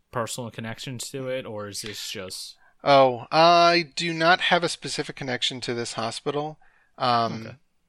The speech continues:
Speaker 2: yeah, uh, some, a, a lot of my coworkers do. Uh, they're, they'll, they have, uh, children with medical conditions. Um,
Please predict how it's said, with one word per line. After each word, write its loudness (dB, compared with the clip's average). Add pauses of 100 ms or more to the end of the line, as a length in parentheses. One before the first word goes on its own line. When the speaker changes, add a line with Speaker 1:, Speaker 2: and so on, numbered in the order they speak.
(1200)
Speaker 2:
yeah, 2
uh, 2
some, -4
a, 6
a 6
lot 10
of 0
my 0
coworkers -2
do. -6 (160)
Uh, -6
they're, -10
they'll, -8 (400)
they -10
have, -6
uh, -4
children -6
with -14 (920)
medical -6
conditions. -8
Um, -12